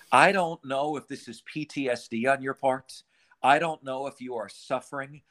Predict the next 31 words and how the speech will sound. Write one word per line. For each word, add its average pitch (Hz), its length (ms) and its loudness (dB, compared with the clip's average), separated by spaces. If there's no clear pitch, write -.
uh, 117 320 4
from 117 140 -14
some 135 300 -14
sort 127 320 -6
of, 107 180 -8
uh, 107 420 -2
baseball-related 120 800 -2
anxiety. 110 680 -8
But 143 220 0
Chris, - 480 -8
you 160 120 -2
know, 160 260 0
look 175 340 -2
at 233 120 -6
how 151 260 -2
the 123 140 -6
game 123 340 -6
is 110 160 -8
changing. 110 580 -4
Look 156 220 2
at 214 80 2
how 180 140 6
the 135 80 4
game 127 320 0
is 113 100 -8
changing 120 420 -2
at 110 120 -2
the 98 80 -6
highest 120 440 4
level, 85 320 -4
right? 131 260 10